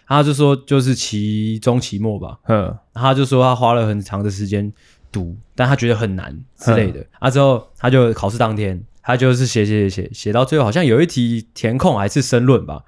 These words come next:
Speaker 2: 嗯。
Speaker 1: 她就怎么想都想不出来要写什么。
Speaker 2: 嗯。
Speaker 1: 之后她就一直在那边想，一直在那边想。啊，之后她前面就坐，坐你弟。
Speaker 2: OK。
Speaker 1: 哦，对，她有个弟弟，就是跟她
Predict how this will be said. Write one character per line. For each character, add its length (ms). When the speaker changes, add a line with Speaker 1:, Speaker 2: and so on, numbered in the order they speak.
Speaker 2:
嗯。 80
Speaker 1:
她 80
就 120
怎 100
么 80
想 220
都 100
想 200
不 100
出 160
来 80
要 80
写 200
什 100
么。 200
Speaker 2:
嗯。 260
Speaker 1:
之 80
后 120
她 120
就 240
一 140
直 40
在 100
那 20
边 100
想， 140
一 40
直 60
在 120
那 40
边 100
想。 140
啊， 80
之 60
后 80
她 60
前 140
面 140
就 0
坐， 240
坐 160
你 60
弟。 260
Speaker 2:
OK。 200
Speaker 1:
哦， 40
对， 140
她 160
有 60
个 100
弟 160
弟， 180
就 100
是 160
跟 160
她 340